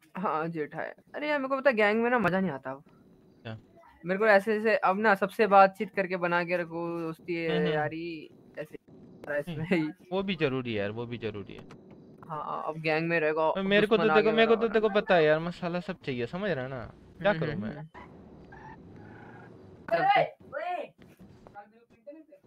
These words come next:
Speaker 2: अबे इसका एक काम करना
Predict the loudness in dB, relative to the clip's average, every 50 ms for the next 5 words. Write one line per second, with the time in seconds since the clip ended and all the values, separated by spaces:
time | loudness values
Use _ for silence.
0 | -20 -20 -20 -20 -20 -20 -20 -20 _ -20 -20 -20 -20 -20 _ _ -16 -12 -8 0
1 | 4 4 4 6 6 4 4 4 4 4 4 4 4 2 2 0 0 2 0 0
2 | -2 -2